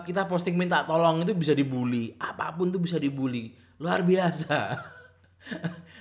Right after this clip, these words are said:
Di, di info, info Cegatan Jogja gitu loh. Eh, tapi sekarang aku ngeliat, eh, memang perubahan cukup drastis di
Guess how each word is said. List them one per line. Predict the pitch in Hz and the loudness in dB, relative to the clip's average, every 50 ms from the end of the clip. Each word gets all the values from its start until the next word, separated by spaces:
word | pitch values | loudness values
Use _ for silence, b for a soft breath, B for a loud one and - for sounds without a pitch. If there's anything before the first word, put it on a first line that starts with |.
| B B | B B
Di, | 147 160 165 170 170 175 170 165 | 2 2 4 4 4 2 2 2
di | 160 156 160 160 156 160 156 165 | 4 4 4 4 4 2 4 2
info, | 156 156 160 165 139 | 2 2 2 0 0
info | 156 151 151 | 0 -2 -4
Cegatan | 156 147 139 131 131 139 135 135 | -4 -2 0 0 0 0 0 0
Jogja | 131 131 123 127 131 139 120 113 107 | 0 0 0 0 0 0 0 0 -2
gitu | 104 104 107 104 104 | -2 -4 -6 -6 -8
loh. | 98 - B B B B B B B B - | -10 -10 B B B B B B B B -10
Eh, | 110 117 117 113 117 120 120 120 117 117 120 120 123 | -6 -4 -2 0 0 0 0 0 0 -2 -4 -6 -6
tapi | 170 220 208 214 220 - - | -6 -6 -6 -6 -6 -8 -6
sekarang | - 202 202 202 214 220 202 185 | -6 -6 -4 -4 -4 -6 -4 -6
aku | 202 - 226 214 | -6 -6 -6 -8
ngeliat, | 208 202 208 214 196 180 160 - - - _ _ _ _ - | -6 -6 -6 -6 -6 -8 -12 -14 -16 -20 _ _ _ _ -8
eh, | 156 160 160 156 156 151 | -6 -4 -2 -2 -2 -2
memang | 160 170 175 175 175 | -4 -4 -4 -4 -4
perubahan | 170 175 170 170 147 143 143 143 | -2 -2 -2 0 0 -2 -2 -2
cukup | 151 151 160 - - | -6 -8 -8 -8 -6
drastis | 139 127 113 107 104 - - 160 165 170 - - - - - - | -4 -2 -2 -2 -4 -6 -6 -6 -6 -6 -8 -16 -20 -20 -20 -16
di | 123 127 127 123 120 117 117 117 107 92 - | -12 -10 -8 -6 -6 -4 -4 -6 -6 -8 -10